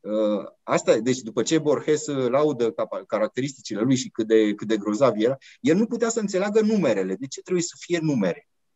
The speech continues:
Deci el a inventat un sistem, uh, al lui de numerație în care, uh, fiecare număr,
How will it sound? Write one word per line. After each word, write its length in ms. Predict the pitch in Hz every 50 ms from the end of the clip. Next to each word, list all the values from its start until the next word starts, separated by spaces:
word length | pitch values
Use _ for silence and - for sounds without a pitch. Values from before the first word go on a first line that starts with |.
| _ _ _ _ _
Deci 200 | - 180 - -
el 120 | 262 269
a 40 | 262
inventat 420 | 254 233 196 196 185 185 240 233
un 100 | - 220
sistem, 440 | 202 202 196 185 - - 226 214 202
uh, 260 | 196 190 180 165 156 151
al 140 | 139 139 147
lui 140 | 160 214 190
de 140 | 147 165 151
numerație 600 | 143 147 143 151 190 269 254 254 - - 233 220
în 80 | 202
care, 440 | 196 220 208 196 196 196 190 175 - _ _ _ _ _ _ _ -
uh, 420 | 156 170 170 170 170 165 160 156
fiecare 960 | 156 - - - 254 226 - - 220 214 208 202 190 180 165 156 151 143 131 113
număr, 480 | 113 143 202 233 254 262 262 262 262 -